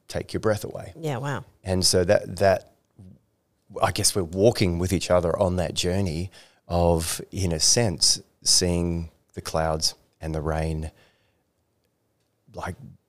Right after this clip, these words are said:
Speaker 1: vanish,
Speaker 2: Yeah.
Speaker 1: disappear, get blown away by the wind of the Spirit. I, I don't know how to take that the next level with that picture,
Speaker 2: Yeah.
Speaker 1: uh, but that's, that's part of the journey we're on, and that we love them whether the clouds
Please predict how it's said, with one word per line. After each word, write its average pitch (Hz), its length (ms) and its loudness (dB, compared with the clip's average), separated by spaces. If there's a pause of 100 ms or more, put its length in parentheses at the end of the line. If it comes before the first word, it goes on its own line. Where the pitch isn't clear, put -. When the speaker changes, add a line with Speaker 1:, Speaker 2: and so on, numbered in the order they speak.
(240)
Speaker 1:
vanish, 87 600 -4 (100)
Speaker 2:
Yeah. 175 280 0
Speaker 1:
disappear, 92 720 2 (200)
get 92 240 2 (540)
blown 85 400 2
away 90 280 0
by 87 180 2
the 85 100 -2
wind 95 240 0
of 92 120 -4
the 92 80 -6
Spirit. - 420 4
I, 90 260 6
I 92 40 6
don't 92 100 2
know 87 120 0
how 85 180 0
to 80 100 -4 (260)
take 98 220 0
that - 180 4
the 98 80 2
next - 240 0
level 90 260 4
with 90 200 -2
that - 240 -8
picture, - 440 4 (460)
Speaker 2:
Yeah. 87 100 -6
Speaker 1:
uh, 87 300 -2 (300)
but 92 200 0
that's, 98 280 4 (100)
that's 98 220 2
part 95 300 4
of 87 60 -2
the 92 80 -2
journey 90 360 -2
we're 87 180 2
on, 90 160 4
and 80 80 -2
that 82 140 -2
we 92 100 0
love 90 400 4
them 90 240 2
whether 87 240 2
the 87 100 -6
clouds 85 640 0